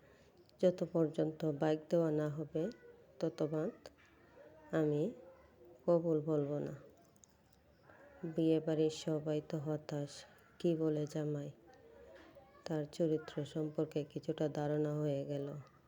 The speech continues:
আমি কিছুই জানি না। আমার বান্ধবী গিয়ে আমাকে বলল যে জামাই নাকি মোটরসাইকেল না দিলে বিয়ে করবে না। এখন কি করবে জানি না।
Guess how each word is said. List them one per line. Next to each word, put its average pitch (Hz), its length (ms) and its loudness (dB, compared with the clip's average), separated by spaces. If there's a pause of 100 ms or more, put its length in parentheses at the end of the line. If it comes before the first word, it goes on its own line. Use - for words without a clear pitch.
(840)
আমি 190 240 4
কিছুই 160 500 -2
জানি 139 260 -2
না। 143 220 -6 (760)
আমার 160 320 -4
বান্ধবী 151 580 -2
গিয়ে 151 240 -2
আমাকে 143 440 -4
বলল 139 380 -4 (1000)
যে 156 340 0 (400)
জামাই 151 300 0
নাকি 147 480 -2 (840)
মোটরসাইকেল 156 760 -2
না 147 220 0
দিলে 147 460 0 (480)
বিয়ে 156 280 2 (100)
করবে 147 320 -4
না। 147 220 -6 (800)
এখন 160 300 -2
কি 156 220 -4 (100)
করবে 147 460 -4 (260)
জানি 151 320 0
না। 139 260 -4